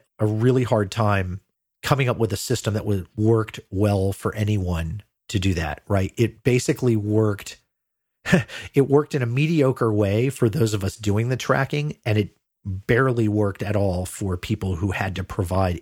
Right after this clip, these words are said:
input and status for, for tracking. And we basically sort of kicked the can down the road on that problem, uh, inside Red Hat during rel seven. And it was pretty painful, but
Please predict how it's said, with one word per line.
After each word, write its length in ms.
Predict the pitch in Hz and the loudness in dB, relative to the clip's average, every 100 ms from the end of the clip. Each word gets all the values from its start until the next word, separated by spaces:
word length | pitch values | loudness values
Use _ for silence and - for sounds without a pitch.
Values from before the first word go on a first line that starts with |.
| - | -4
input 520 | 101 98 - 90 82 - _ _ _ _ - | -4 -2 -4 -4 -6 -12 _ _ _ _ -10
and 200 | 87 85 | -8 -8
status 500 | - 98 87 78 - | -6 -4 -4 -8 -10
for, 380 | - 80 - _ - | -10 -10 -12 _ -10
for 120 | 85 | -8
tracking. 580 | - 85 80 65 69 - _ _ _ _ _ _ _ - | -4 -4 -4 -8 -10 -14 _ _ _ _ _ _ _ 0
And 560 | 123 123 123 120 117 117 _ _ _ _ _ _ _ _ _ | 2 4 4 2 -2 -4 _ _ _ _ _ _ _ _ _
we 240 | - 120 139 | -2 2 2
basically 800 | 123 151 - 175 139 131 123 117 | 4 2 2 0 2 2 2 2
sort 220 | - 110 | 2 0
of 100 | - | 0
kicked 260 | - 151 | -2 -2
the 60 | 123 | -4
can 320 | - 123 113 | -2 0 2
down 220 | 110 104 | 2 2
the 100 | 101 | 0
road 480 | 92 101 95 87 82 - | 0 2 2 0 -4 -4
on 140 | 98 | -2
that 200 | 98 - | -2 -2
problem, 640 | - 101 90 82 90 104 - _ _ _ _ _ _ - | -2 -2 -2 -4 -8 -12 -14 _ _ _ _ _ _ -2
uh, 220 | 92 87 | -2 -2
inside 340 | 101 92 104 92 | -4 -2 -2 -2
Red 140 | 92 | -2
Hat 260 | 92 85 - 104 | -4 -6 -8 -2
during 500 | 107 101 95 90 92 | 0 2 0 -2 -2
rel 200 | 92 87 | -2 -2
seven. 520 | - 98 90 85 87 | -2 -2 -2 -6 -6
And 160 | 117 113 | -2 0
it 100 | 110 | 2
was 160 | 117 | 0
pretty 260 | - - 113 | 0 -2 -2
painful, 600 | - 92 87 80 76 98 _ _ _ _ _ _ | -2 -4 -4 -6 -8 -12 _ _ _ _ _ _
but 320 | 123 117 107 | 2 2 0